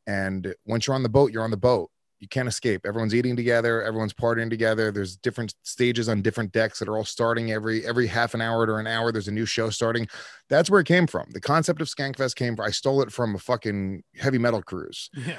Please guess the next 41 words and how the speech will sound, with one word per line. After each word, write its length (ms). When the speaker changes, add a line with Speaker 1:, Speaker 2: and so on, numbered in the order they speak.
Speaker 1:
I 80
was 140
like, 120
"Well, 200
imagine 320
there 80
wasn't 260
a 40
ship. 280
We 140
just 160
had 100
a 60
venue 400
that 260
we, 240
that 380
acted 320
as 100
the 100
ship, 360
and 100
nobody 240
could 120
leave. 420
Nobody's, 600
you 100
know, 80
I 80
mean, 240
you 80
can 260
leave, 200
but 120
nobody 280
does 260
leave. 260
Like, 160
everyone's 500
Speaker 2:
<laughs> 40
Speaker 1:
on, 340